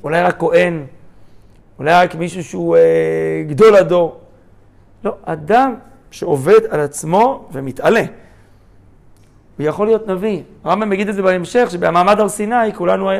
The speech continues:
כולנו הגענו לנבואה. יש ביטוי בגמרא, "כל ישראל בני נביאים הם". אם הם אינם נביאים, הם בני נביאים הם. זה ביטוי שבא להגיד, וראינו את זה אותו דבר בלימוד תורה,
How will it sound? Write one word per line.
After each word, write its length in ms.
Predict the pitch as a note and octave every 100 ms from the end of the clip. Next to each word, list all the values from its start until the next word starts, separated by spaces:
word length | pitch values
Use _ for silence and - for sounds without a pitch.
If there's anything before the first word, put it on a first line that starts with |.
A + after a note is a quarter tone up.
| -
כולנו 320 | E3 F3+ F#3+
הגענו 260 | F3+ F3+ F3+
לנבואה. 460 | F3 E3+ F3+ A3+ D3 - - - _ _ _ _ _ _ - _ -
יש 140 | D#3
ביטוי 300 | F3 E3+ G3+
בגמרא, 420 | F#3 F3 F3+ F#3
"כל 180 | F3+ G3+
ישראל 420 | G3+ - F#3 G3+ F#3+
בני 480 | E3+ F#3 G#3+ A#3+ B3 - - _ _
נביאים 380 | D3+ D3 F#3+ F#3+
הם". 160 | D3+ C3
אם 100 | C#3+
הם 80 | D3+
אינם 200 | E3+ A#3+
נביאים, 260 | A#3 A#3 A#3+
הם 120 | G3+
בני 240 | F3 B3
נביאים 340 | B3 G3 G3+ F3
הם. 120 | C#3+ - - - - - - - _ - -
זה 100 | D3
ביטוי 240 | F3 C4+
שבא 200 | C4 A#3+
להגיד, 560 | A#3 G3+ F#3+ G#3+ A3+ G#3+ A3+
וראינו 280 | D#3 E3 A#3
את 60 | C4+
זה 60 |
אותו 160 | A3+ B3
דבר 200 | B3 A#3+
בלימוד 300 | A3+ A3+ A#3
תורה, 400 | A3 G3 G3+ F#3